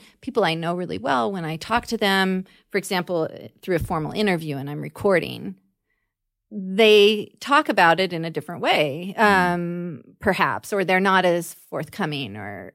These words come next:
Speaker 1: um, or they might feel uncomfortable in certain ways. Um,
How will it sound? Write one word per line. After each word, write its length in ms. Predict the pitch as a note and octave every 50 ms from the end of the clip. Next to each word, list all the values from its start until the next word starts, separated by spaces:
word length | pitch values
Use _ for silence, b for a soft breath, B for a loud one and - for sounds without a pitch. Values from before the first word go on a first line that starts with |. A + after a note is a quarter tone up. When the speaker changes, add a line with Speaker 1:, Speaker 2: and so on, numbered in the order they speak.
| _ -
Speaker 1:
um, 420 | F3+ E3 D3 D3 C#3 C#3 D3 C#3+
or 160 | - E3 F3
they 140 | D#3+ E3+ E3
might 400 | E3 E3 D#3 D#3+ D#3+ D3+ - -
feel 260 | - - F3+ E3 D#3
uncomfortable 600 | D3+ D#3 D#3 - E3 D#3 - - D3 - - F3
in 140 | E3+ - D#3+
certain 540 | - - F#3 - - E3 D#3+ D#3 D#3 C#3+ D3
ways. 400 | - B2+ B2 A2+ G#2+ A2+ - - -
Um, 440 | - G3 F3 F3 F3 E3+ E3 E3